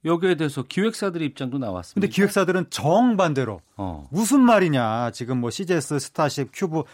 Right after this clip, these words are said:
Speaker 2: 다 똑같이 입장을 내놨는데 그 줘야 될 돈은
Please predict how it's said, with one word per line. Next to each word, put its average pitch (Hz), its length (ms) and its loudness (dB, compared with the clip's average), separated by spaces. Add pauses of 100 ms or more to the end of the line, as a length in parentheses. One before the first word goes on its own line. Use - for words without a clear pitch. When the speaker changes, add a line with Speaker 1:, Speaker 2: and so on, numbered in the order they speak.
(180)
Speaker 2:
다 175 200 -4
똑같이 185 360 -2
입장을 135 440 0
내놨는데 113 680 -2 (840)
그 185 280 2
줘야 202 420 4
될 196 320 4 (140)
돈은 190 380 2